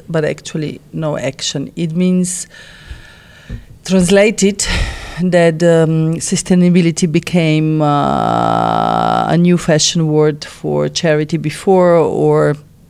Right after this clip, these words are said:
well, I don't know what existed before charity, but however, when you wanted to, uh, um, uh, uh, you sure,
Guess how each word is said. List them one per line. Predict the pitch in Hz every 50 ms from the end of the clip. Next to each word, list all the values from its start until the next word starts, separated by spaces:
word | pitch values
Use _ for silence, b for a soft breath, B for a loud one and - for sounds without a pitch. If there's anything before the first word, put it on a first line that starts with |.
| _ - - _ _ - -
well, | - 123 110 - - _ - - -
I | - 143 151
don't | 151 147 143 147
know | 143
what | 143 143 143 139
existed | 151 147 143 151 147 147 - - 175
before | - 151 - - - 156
charity, | - - 160 135 143 147 147 - 151
but | 151 147 151 151 151 B B B B B B B B
however, | - 190 180 175 175 175 170 170 165
when | 165 165 165 165 170
you | 165 160
wanted | 160 160 160 156 - 165 156 - - - -
to, | - 175 156 147 143 139 143 151 156 147
uh, | 135 127 - - - 98 135
um, | 143 143 139 139 139 143 143 147 147 B B B B B B B B B B B -
uh, | - - - -
uh, | 196 208 214
you | - 202 202 202 196 180
sure, | - - - 175 160 143